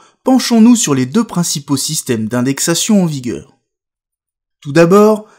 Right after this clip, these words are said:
la liste Blanc-Montmailleur Dancé, nommée d'après les deux bibliothécaires qui l'ont mise au point. Cette liste est formée d'environ douze mille noms communs, employés au singulier, utilisés dans le langage courant et donc compréhensibles par tous,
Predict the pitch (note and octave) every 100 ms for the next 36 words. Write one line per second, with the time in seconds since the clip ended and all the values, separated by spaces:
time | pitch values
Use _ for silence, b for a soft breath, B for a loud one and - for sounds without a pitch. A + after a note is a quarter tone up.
0 | B C3 G3+ G#3 B3 - - C3+ D#3 B3
1 | A3+ G#3 E3 D#3 C#3 G#2+ C3 A3+ G#3+ -
2 | D3 G3+ b b _ B2 D3 E3 D#3 A#2
3 | - A2+ F#2+ C3+ F#3 D3 B2+ A2+ - -
4 | C#3+ F#3 _ B2 B2+ C#3+ F3 C3+ C3 G#2+
5 | - _ _ _ _ _ _ _ _ _
6 | _ _ _ _ - - B2+ - C#3 -
7 | B2+ - C3 B2 C3 B2 A#2+ A#2+ A#2 B2
8 | C3 D3 C3+ C#3 C#3+ C#3+ D3+ F3 F3 A3+
9 | B3 b b - C#3 - C3+ B2 C3 B2+
10 | - C#3 E3 F#3 G#3+ A3+ b b b -
11 | C4 C4+ A#3+ G#3 G#3 G3+ F#3 F3 F3 E3+
12 | D#3+ D3+ - D3 C#3 C3+ - B2+ B2 B2
13 | - B2+ - A#2 A2+ - A#2 B2+ F3 F3
14 | A#3 B3 -